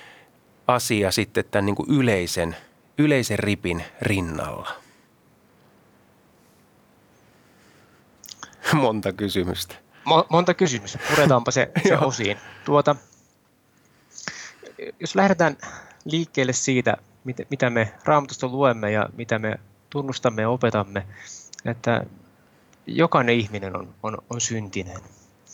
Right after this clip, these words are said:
Speaker 2: Ja, ja se synti ei ole pelkästään sitä, mitä minä teen tai mitä minä sanon tai mitä minä ajattelen, vaan, vaan se on, se on minun luonnossani. Minä olen syntymästäni a-,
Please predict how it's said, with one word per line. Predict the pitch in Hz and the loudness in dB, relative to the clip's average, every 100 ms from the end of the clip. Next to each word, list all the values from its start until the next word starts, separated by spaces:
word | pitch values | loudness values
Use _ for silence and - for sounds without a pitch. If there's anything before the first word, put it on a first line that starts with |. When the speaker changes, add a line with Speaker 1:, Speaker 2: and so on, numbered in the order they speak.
| - - - - | -16 -16 -18 -4
Speaker 2:
Ja, | 120 113 107 - - - | 2 4 4 0 -8 -4
ja | 127 120 - _ _ - | 0 0 -2 _ _ -12
se | - 135 127 | 0 2 2
synti | 131 160 160 143 127 | 2 0 2 4 6
ei | 135 | 6
ole | |
pelkästään | 131 139 127 127 - 113 | 6 4 2 0 0 0
sitä, | 117 135 120 | 0 -2 -4
mitä | 110 107 | -4 -6
minä | 101 101 87 98 | -4 -6 -6 2
teen | 123 147 139 | 4 4 2
tai | 127 113 | 2 2
mitä | 110 - - - | 2 -2 -4 -6
minä | 101 92 | -6 -6
sanon | - 131 147 139 113 | 0 2 4 2 4
tai | 101 101 104 | 2 2 -4
mitä | 113 104 | -10 -10
minä | 92 92 90 | -10 -4 0
ajattelen, | 147 127 127 113 104 95 | 4 4 2 0 0 0
vaan, | 101 98 98 - - - - | 2 2 0 -10 -20 -20 -6
vaan | 117 101 - | -2 -2 2
se | 143 | 4
on, | 123 113 | 4 2
se | 135 | -2
on | 127 | 0
minun | 131 127 | 0 2
luonnossani. | 147 120 101 - - 92 92 - | 4 6 4 0 -2 -4 -6 -12
Minä | 113 110 | -6 -2
olen | 113 | -2
syntymästäni | 113 147 135 117 107 - 104 101 | -2 -2 0 0 0 0 -4 -4
a-, | 92 | -6